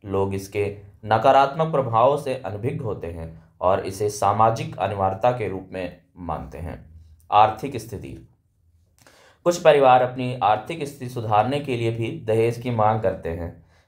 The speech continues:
वे इसे अपने व्यापारिक लाभ के रूप में देखते हैं और लड़की के परिवार पर अनावश्यक दबाव डालते हैं।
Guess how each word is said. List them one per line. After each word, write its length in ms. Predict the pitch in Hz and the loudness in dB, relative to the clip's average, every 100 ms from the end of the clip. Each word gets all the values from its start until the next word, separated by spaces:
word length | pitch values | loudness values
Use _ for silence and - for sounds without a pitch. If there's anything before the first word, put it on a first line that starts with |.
| 98 | -4
वे 420 | 113 117 117 117 | 2 2 2 -2
इसे 280 | 120 147 156 | -6 2 4
अपने 560 | 123 127 127 139 - - - | 4 0 0 0 -2 -16 0
व्यापारिक 500 | 117 120 131 139 151 | 4 6 6 4 2
लाभ 340 | 120 123 131 | 4 4 4
के 100 | 131 | -2
रूप 140 | 127 127 | -4 -4
में 160 | 123 | -6
देखते 340 | 104 95 - 131 | -4 -6 -4 -4
हैं 480 | 131 131 - - - | -2 -4 -6 -18 2
और 200 | 107 117 | 4 4
लड़की 340 | 110 107 - | 4 0 -2
के 100 | - | -6
परिवार 440 | 117 95 92 98 117 | -4 -2 2 2 2
पर 420 | 117 113 - - | 0 -2 -4 -10
अनावश्यक 560 | 101 101 95 90 - 98 | -6 -2 -2 -2 -6 -8
दबाव 300 | - 71 107 | -6 0 2
डालते 320 | 98 80 82 | 2 -2 -10
हैं। 340 | 80 80 - | -10 -12 -14